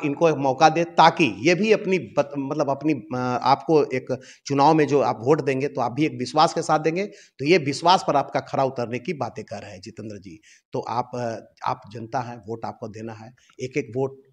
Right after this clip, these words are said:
आपको सोच समझ कर देना है। वोट तो देना है लेकिन एक एक वोट समझ के देना। आपका एक वोट आपके पंचायत समिति क्षेत्र के पाँच साल का भविष्य तय करेगा, तो आप सोच समझ कर वोट दें, चूँकि जनता आप ही हैं, आपका, आपका वोट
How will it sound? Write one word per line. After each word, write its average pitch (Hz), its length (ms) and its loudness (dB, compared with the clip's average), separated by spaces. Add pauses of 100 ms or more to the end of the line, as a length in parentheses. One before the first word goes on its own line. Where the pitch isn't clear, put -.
आपको 117 260 -6
सोच 147 320 -4
समझ 139 200 -4
कर 139 100 -2
देना 131 240 -4
है। 127 60 -6
वोट 127 240 -4
तो 139 80 -4
देना 135 260 -2
है 139 100 -4
लेकिन 123 260 -8
एक 117 140 -6
एक 104 140 -10
वोट 117 140 -8
समझ 120 280 -8
के 151 80 -8
देना। 139 180 -6
आपका 123 180 -6
एक 165 240 2
वोट 170 300 2 (280)
आपके 120 280 -4
पंचायत 143 580 -2
समिति 131 300 -8
क्षेत्र 131 240 -10
के 131 100 -6
पाँच 139 300 -4
साल 127 160 -6
का 117 120 -10
भविष्य 123 320 -10
तय 113 100 -8
करेगा, 98 440 -16 (400)
तो 117 60 -8
आप 131 140 -6
सोच 170 320 -2
समझ 151 220 -2
कर 147 140 -2
वोट 139 220 0
दें, 175 180 0 (380)
चूँकि 151 220 -2
जनता 143 360 6
आप 160 200 10
ही 180 80 2
हैं, 160 120 2
आपका, 139 360 4
आपका 151 460 6
वोट 151 440 2